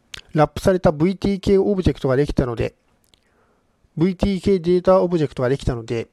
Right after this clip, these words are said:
デ-、データセットへのアクセスと変更を開始することができます。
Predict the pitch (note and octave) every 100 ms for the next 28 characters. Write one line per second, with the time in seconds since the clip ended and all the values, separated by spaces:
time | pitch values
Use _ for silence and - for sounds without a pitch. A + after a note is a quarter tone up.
0 | - D#3 F3 F3+ - - F3 G3 G#3 G3
1 | G#3+ F#3+ D#3+ C3+ C3 D3+ - - - B2+
2 | F3 F3+ F3 E3 F3 E3 - E3 F3+ E3+
3 | B2 - A2+ A#2+ -